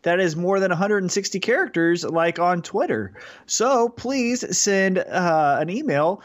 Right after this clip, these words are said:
with any and every wrestling thought to tableshow at gmail dot com. We have episode two hundred coming up. If you'd like to send us an email to let us know,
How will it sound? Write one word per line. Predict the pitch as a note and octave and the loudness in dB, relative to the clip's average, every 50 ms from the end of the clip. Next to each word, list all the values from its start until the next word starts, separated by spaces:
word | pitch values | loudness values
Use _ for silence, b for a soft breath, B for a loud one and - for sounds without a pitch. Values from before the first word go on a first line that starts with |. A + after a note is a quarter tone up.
| B B B | B B B
with | F#3 F#3 F#3 F3+ - - | 0 0 0 0 -2 -2
any | A3+ B3+ A#3 G#3+ G3 | 0 0 2 2 2
and | F3+ F3 - - | 0 0 0 -2
every | B3+ C4+ A3 G#3 F3 | -2 0 2 2 2
wrestling | D3+ D3 D3 C3 - - D3+ D3 C#3 C3 | 2 0 0 -2 -4 -6 -8 -8 -8 -4
thought | - E3 F#3+ A#3 - - - _ | -2 0 0 0 -2 -6 -14 _
to | - - F#3+ | -6 -6 -6
tableshow | - - - G#3 C4+ E4+ C4 G3 D3+ - - D#3 D#3+ F#3 F#3+ | -6 -4 -2 -2 -2 0 0 -2 -2 0 0 0 2 2 0
at | E3+ | -2
gmail | C#3+ C#3 E3+ F3 F3+ F#3 F#3 | 0 -2 0 0 2 0 2
dot | F#3 G3+ F#3+ F3+ | 2 0 -2 -2
com. | - B3 D4+ A#3+ D3 B B B B | -2 -2 -2 -2 -2 B B B B
We | D4+ F4 | 0 0
have | E4 | 2
episode | C4+ D4+ D#4+ E4+ - D#4+ D#4 B3+ - | 2 0 -2 -2 -4 -4 -4 -4 -2
two | - D#4 E4+ D#4+ | 0 2 2 4
hundred | C4 C4 E4+ F#4+ F4+ B3+ - | 2 2 0 0 -4 -2 -2
coming | G#3 E3+ D#3 C#3 | -4 -2 -2 0
up. | C3 A#2+ A2+ - | -2 -2 -2 -2
If | A2 F#3+ F#3 G#3 | -4 -4 -4 -2
you'd | G3+ G#3+ | -2 -2
like | G#3+ G#3 | -2 -2
to | G#3 F#3+ | -4 -4
send | - A3 G#3 G3+ | -4 0 0 0
us | F#3 - | 0 0
an | G3 F3+ | -2 -2
email | G3 A3+ B3+ A#3 G3 F3+ F3 | 0 0 0 2 2 2 0
to | - F3 E3+ | 0 -2 0
let | D#3 E3 F3 E3+ E3+ | 0 2 0 2 2
us | E3 D#3 D#3+ F3+ | 0 -2 -2 0
know, | F3+ F3 E3+ E3+ | 0 0 0 0